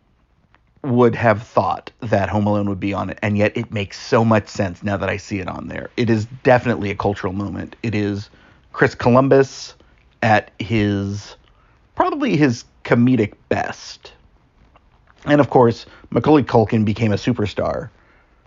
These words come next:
It's a gr-, actually a really good movie. That's something that I often forgot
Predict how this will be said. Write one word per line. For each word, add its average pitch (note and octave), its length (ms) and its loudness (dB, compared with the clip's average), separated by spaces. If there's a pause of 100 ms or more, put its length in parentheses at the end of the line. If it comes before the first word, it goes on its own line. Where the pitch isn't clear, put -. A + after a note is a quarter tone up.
(1300)
It's D#3+ 120 0
a D3 60 0
gr-, A#2+ 360 -8 (280)
actually - 280 0
a C3 40 0
really B2+ 560 0
good C3 280 0
movie. G#2+ 540 -2 (360)
That's - 160 -4
something G#3 220 2
that B2 200 0
I G#2+ 180 -2 (600)
often C3+ 480 2
forgot - 760 -4